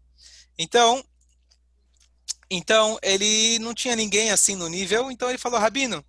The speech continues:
quem sabe você que conhece as coisas, você pode me assumir a minha, né, assumir o meu papel." O rabino falou, "Sem problema, com prazer." Ele foi lá e tem lá o confessionário. E chegou o primeiro, senhor, papai, padre,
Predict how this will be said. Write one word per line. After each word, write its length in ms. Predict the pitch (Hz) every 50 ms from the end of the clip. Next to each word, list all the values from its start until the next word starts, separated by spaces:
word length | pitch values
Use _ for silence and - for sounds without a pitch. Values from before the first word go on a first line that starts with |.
| _ - - - _ -
quem 120 | - 240
sabe 280 | 226 - 240 240 240 214
você 280 | 214 208 190 - 226 220
que 100 | - 214
conhece 420 | - 208 202 202 208 202 - -
as 100 | 185 -
coisas, 300 | - - 214 220 214 226
você 100 | - 247
pode 500 | - - 208 208 214 190 202 208 208 208 - _ - - - - _ _
me 300 | - 196 208 220 220 220
assumir 460 | 202 208 208 - 247 240 240 247 247 226
a 60 | 214
minha, 420 | 214 220 220 214 208 220 233 220
né, 180 | 208 220 247 240
assumir 300 | 220 - - 214 220 233
o 60 | 233
meu 120 | 233 226
papel." 380 | 208 226 220 - 220 220 214 214
O 340 | - _ _ _ _ _ -
rabino 220 | - 180 190 180 180
falou, 240 | - 196 196 196
"Sem 180 | - - 233 233
problema, 440 | - 214 190 165 151 139 131 135 -
com 160 | - 190 185
prazer." 420 | - 196 180 202 170 147 131 120 _ _ _ _ _ _ - - - - - - - _ -
Ele 160 | 233 247 247
foi 160 | - 254 254 233
lá 320 | 226 214 214 254 311 349 - _ _
e 80 | - 202
tem 200 | - 226 226 233
lá 180 | 220 214 226
o 80 | 247 247
confessionário. 800 | - - 226 220 - 247 220 - 226 220 220 220 214 208 196 180 180 _ _ _ _ _ _ _ - - - - - _ - -
E 220 | 254 320 359 349
chegou 340 | - - - 233 226 254 262
o 60 | 269
primeiro, 580 | 269 254 247 247 254 262 247 240 240 233 220 - _
senhor, 720 | - - - - 190 190 214 226 226 220 220 208 196 185 160 _ _ _ -
papai, 520 | 160 - - 165 180 196 202 190 175 156 -
padre, 600 | - - 175 202 208 202 190 175 170 165 160